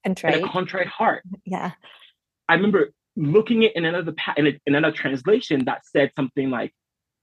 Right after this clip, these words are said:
Speaker 1: v-, uh, vulnerable.
Speaker 2: Mm.
Speaker 1: And I went, "Wait a second.
Speaker 2: <laughs>
Speaker 1: Like, Psalms and David resonates with Brené Brown?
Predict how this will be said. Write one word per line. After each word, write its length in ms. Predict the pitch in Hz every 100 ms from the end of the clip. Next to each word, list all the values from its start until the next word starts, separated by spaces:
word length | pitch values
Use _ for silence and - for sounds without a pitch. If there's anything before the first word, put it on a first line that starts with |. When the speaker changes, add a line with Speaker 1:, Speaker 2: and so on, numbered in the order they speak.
| _
Speaker 1:
v-, 160 | 143 131 -
uh, 100 | 151 113 -
vulnerable. 640 | 135 202 240 220 135 - _ _ _ _ _ 185
Speaker 2:
Mm. 220 | 185 175 _ _ _ _ _ _ -
Speaker 1:
And 100 | 196
I 60 | 170
went, 260 | 160 - - - _ _ _ -
"Wait 360 | 175 208 180 139
a 60 | 120
second. 440 | 123 110 107 - _ -
Speaker 2:
<laughs> 60 | - - _ _ _ 156
Speaker 1:
Like, 240 | 135 - _ _ _ _ _ _ _ _ _ _
Psalms 680 | - - 151 180 247 403 - -
and 220 | 156 147
David 460 | 135 190 233 370 127
resonates 480 | 139 170 233 254 -
with 180 | 156 -
Brené 340 | 131 143 196
Brown? 400 | 143 131 170 311